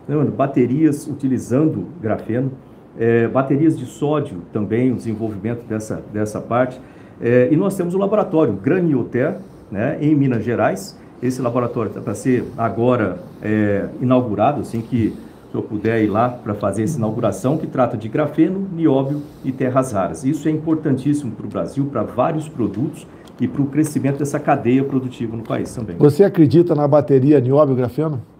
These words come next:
Speaker 1: Existe. Na verdade, no-, eu já fui atrás dessa tecnologia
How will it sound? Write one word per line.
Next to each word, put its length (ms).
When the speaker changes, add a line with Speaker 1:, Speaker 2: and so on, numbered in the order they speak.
Speaker 1:
Existe. 420
Na 80
verdade, 500
no-, 180
eu 80
já 140
fui 200
atrás 320
dessa 200
tecnologia 640